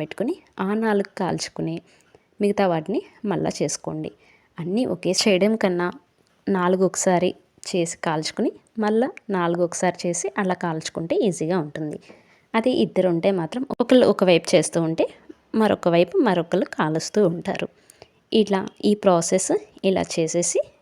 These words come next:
బొబ్బట్లని ఇలా పక్కన పెట్టేసుకోండి. తర్వాత ఒకదాని తర్వాత ఒకటి పెనం మీద కాల్చుకుందాం. స్టవ్ మీద పెనం పెట్టేసి ఆ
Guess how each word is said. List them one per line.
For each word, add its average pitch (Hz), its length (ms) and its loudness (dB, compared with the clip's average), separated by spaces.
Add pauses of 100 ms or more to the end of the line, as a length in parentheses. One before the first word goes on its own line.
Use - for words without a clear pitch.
(200)
బొబ్బట్లని 180 540 2 (160)
ఇలా 214 200 2
పక్కన 170 320 -2
పెట్టేసుకోండి. 165 580 -6 (540)
తర్వాత 175 400 0 (580)
ఒకదాని 220 420 2
తర్వాత 175 360 0
ఒకటి 165 240 -4 (380)
పెనం 175 280 2
మీద 170 120 0 (160)
కాల్చుకుందాం. 160 520 -4 (140)
స్టవ్ 175 320 4
మీద 202 120 2 (120)
పెనం 170 260 2
పెట్టేసి 165 420 -2 (240)
ఆ 226 40 -6